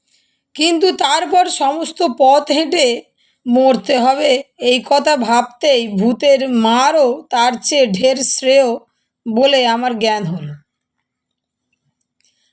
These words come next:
আমার নামের প্রথমার্ধ ভূত ভাবন আর বাকি অর্ধেক ভূত ধাবন, কাজেই ভূতের ভয় আমার থাকলেও ভাবনা তেমন হয় না।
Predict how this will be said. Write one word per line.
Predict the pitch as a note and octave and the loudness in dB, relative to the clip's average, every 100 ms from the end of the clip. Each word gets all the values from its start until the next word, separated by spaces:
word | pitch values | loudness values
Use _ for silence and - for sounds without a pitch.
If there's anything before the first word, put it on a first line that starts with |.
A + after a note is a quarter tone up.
| - | -4
আমার | G#3+ C#4 D#4+ D#4+ D4 G4 - - | 0 2 2 2 0 -2 -14 -8
নামের | A3 A#3 A#3+ C4+ D#4 D4 C#4+ - _ _ _ _ _ _ _ | -2 0 2 2 2 2 -2 -8 _ _ _ _ _ _ _
প্রথমার্ধ | D4+ C#4+ B3+ F4+ F#4+ G4 F#4+ B3 C4 G#3+ G#3+ - G#3+ | 2 2 2 0 2 0 0 0 0 0 -6 -12 -8
ভূত | D#3 A#3 D4+ B3+ | -4 -2 -2 0
ভাবন | A3 A3 G#3+ G3 D3 C#3+ - _ _ _ | 0 0 0 -4 -8 -14 -20 _ _ _
আর | - G#3+ A3 | -4 -2 0
বাকি | G3 A3 A#3 - E4 | 0 0 0 -2 2
অর্ধেক | E4+ F4 C4+ F#4 D#4+ | 2 2 0 -2 -2
ভূত | A3+ F#3+ D#4 D#4 - | -4 -2 -4 -4 -10
ধাবন, | - A#3 G3 F#3 D3+ D3 _ _ _ _ _ _ _ - | -2 0 0 -6 -10 -16 _ _ _ _ _ _ _ -4
কাজেই | A#3+ C4 C4 E4+ | 0 0 0 -4
ভূতের | C#4 F3 B3+ G#3+ E4 E4+ | -4 -2 -2 -2 -4 0
ভয় | D#4+ E4+ | 4 4
আমার | F4 F4 F#4 | 2 -2 -8
থাকলেও | D#4 - D4+ D4+ D4+ A3+ | -8 -4 -2 2 2 0
ভাবনা | G#3+ F#3 A3 A#3+ C#4 E4+ | -2 0 2 0 -2 -4
তেমন | - C#4+ D4 | -2 -2 0
হয় | B3 A3 F#3 | -4 -4 -6
না। | D3+ D3 | -10 -12